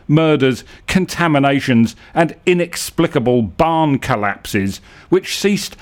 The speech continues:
only when a marauding nighttime squirrel was captured in a net by Father Dermot Boggis and subjected to the full rigour of his holy wrath. It took six months for the exorcist to expel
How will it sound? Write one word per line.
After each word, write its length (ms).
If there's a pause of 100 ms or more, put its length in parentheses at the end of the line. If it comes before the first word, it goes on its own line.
(120)
only 280
when 180
a 80
marauding 640
nighttime 560
squirrel 720
was 160
captured 500
in 120
a 60
net 380
by 160
Father 460
Dermot 640
Boggis 480 (260)
and 140
subjected 680 (200)
to 100
the 140
full 360
rigour 440 (160)
of 120
his 180
holy 440
wrath. 540 (1300)
It 180
took 240
six 360
months 340
for 100
the 180
exorcist 720 (240)
to 160
expel 580